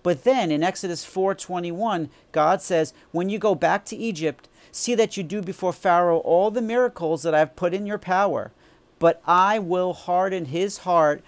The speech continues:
so that he will not let the people go." So even before we have any recorded dialogue spoken by Pharaoh, we have Jehovah telling Moses to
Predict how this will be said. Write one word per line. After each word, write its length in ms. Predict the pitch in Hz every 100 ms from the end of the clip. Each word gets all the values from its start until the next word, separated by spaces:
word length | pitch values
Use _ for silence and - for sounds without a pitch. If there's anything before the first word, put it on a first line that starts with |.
| - -
so 180 | -
that 120 | 170 151
he 280 | - 208
will 220 | 196 170 151
not 480 | 156 175 160 120 - _ _ -
let 440 | 139 160 139 - _ _ _
the 100 | 135
people 540 | - 170 - 113 104 - _ _ -
go." 360 | 151 127 107 - - _ - - - - _ _ - - _ _ _ _ _
So 140 | - 196
even 160 | 226
before 420 | 208 180 - 220 190
we 120 | 170
have 160 | 156
any 180 | 160 185
recorded 500 | 175 165 196 196 170
dialogue 540 | 147 165 185 160 147 143
spoken 420 | - 190 190 170
by 140 | 147
Pharaoh, 440 | 143 156 139 139 135
we 180 | 151
have 360 | 151 139 139 131 _ - _
Jehovah 640 | - 170 - 226 240 156 143
telling 440 | - 185 190 175
Moses 420 | 175 185 151 139
to 340 | - 151 143